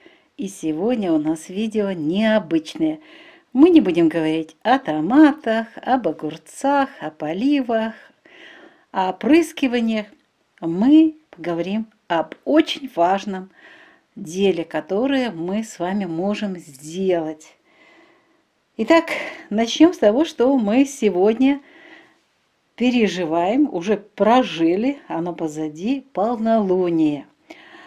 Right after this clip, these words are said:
А полнолуние — это время самой высокой уязвимости всего живого на Земле. Ну и самой Земли. Это очень сложный,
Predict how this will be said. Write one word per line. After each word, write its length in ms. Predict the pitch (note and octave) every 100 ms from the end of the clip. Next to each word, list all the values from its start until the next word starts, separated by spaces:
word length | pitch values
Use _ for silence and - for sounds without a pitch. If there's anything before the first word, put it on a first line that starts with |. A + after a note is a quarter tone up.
| - _
А 220 | G#3+ A3
полнолуние — 720 | A3 A3+ A3 A3+ C#4 F4 B3+ G#3+
это 180 | G#3
время 440 | F#3+ A3 C#4 C4 A#3
самой 880 | - - - A#3+ B3+ D4+ D#4+ D#4 D4+
высокой 800 | F#3+ F#3+ - F#3+ G3 A3+ A3 -
уязвимости 880 | F#3 E3+ D#3 E3 F#3 G#3 G#3+ - G3+
всего 460 | - - F3+ F#3+
живого 520 | F3 F3+ D#3 F#3 G3+
на 220 | F#3+ E3+ F#3
Земле. 640 | F3 F3 E3 D#3 D3+ D3+ _ _ - - - _
Ну 180 | G3 A3+
и 180 | - G#3+
самой 480 | - G#3+ G#3+ A3+
Земли. 640 | G#3 F#3+ G#3+ G#3 G3 C3+ - _ -
Это 320 | E3+ D#3 D#3
очень 340 | - A3 A3 D#3+
сложный, 720 | - E3 F3 E3+ E3 D#3